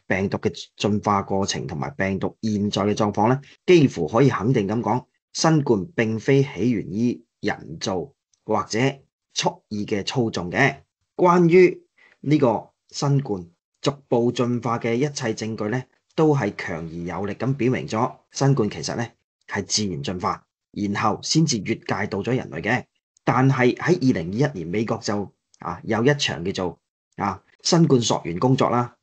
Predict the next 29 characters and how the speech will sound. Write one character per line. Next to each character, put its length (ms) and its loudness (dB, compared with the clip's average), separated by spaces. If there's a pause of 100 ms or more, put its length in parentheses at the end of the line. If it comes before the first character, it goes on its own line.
(220)
呢 180 2
個 40 -4
調 160 0
查 200 -2
啦， 140 2
係 60 -6
咪？ 240 0 (240)
而 80 -10
家 140 2
仲 140 -2
係 120 -4
搞 160 -2
緊 140 0
啦。 240 0 (380)
噉 80 0
呢， 120 6
一 100 8
啲 320 2
之 200 0
前 260 -4 (300)
宣 380 4
稱 260 2
話 140 2
要 160 2
尊 380 2
重 260 -4 (400)
科 300 0
學 100 -2 (100)
嘅 160 -6